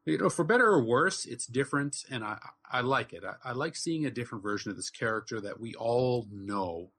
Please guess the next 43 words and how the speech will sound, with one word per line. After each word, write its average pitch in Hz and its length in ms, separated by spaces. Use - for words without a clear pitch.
really 107 340
well. 90 420
I 98 60
mean, 98 360
you 107 80
know, 101 80
I'm 107 80
a 123 80
fan 143 300
of 131 80
the 120 60
comic 123 420
books. 117 340
I've 98 180
read, 113 380
you 123 120
know, 104 100
lots - 920
and 104 220
lots 107 360
of - 60
issues 113 540
of 101 180
the 98 60
Superman 107 520
books. 104 580
You 104 60
know, 101 40
I've 92 80
seen 143 160
all 127 100
the 113 100
movies. 113 720
I, 160 240
I - 20
like 233 300
a 160 60
slightly 143 400
different 127 340
take 120 300
on 110 120
the 98 80
character. 110 800